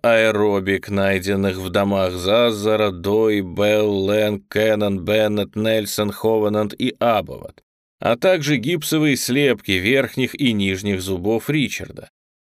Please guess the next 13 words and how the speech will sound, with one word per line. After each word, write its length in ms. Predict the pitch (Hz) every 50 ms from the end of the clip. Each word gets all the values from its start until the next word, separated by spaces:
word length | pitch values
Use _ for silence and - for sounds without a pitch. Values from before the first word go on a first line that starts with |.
| _
Прокурор 640 | - 101 107 101 - - 110 113 131 143 156 151 131
вызвал 480 | 107 110 135 151 139 113 120 123 123 120
на 120 | 117 113
свидетельскую 720 | 104 113 107 104 117 139 123 110 107 98 - - 113 107 101
трибуну 600 | - 104 101 98 92 117 131 131 123 117 113 107
руководителя 840 | 104 95 - 110 104 104 104 98 117 131 127 117 120 107 107 107 104
отдела 500 | 101 95 90 110 120 123 120 113 107 104
обработки 580 | 101 101 101 101 98 117 120 113 - - 107
данных 480 | 101 92 113 117 120 113 113 110 107 -
компании 720 | - 104 104 104 98 113 113 117 113 113 110 110 113 - -
"Авиа" 560 | 107 101 95 95 95 98 107 120 135 139 147 _ _ _ -
Джеффа 520 | - 101 92 98 131 165 156 147 - 165 156
Брюстера, 800 | 131 117 131 139 120 95 78 - - - - 73 - - -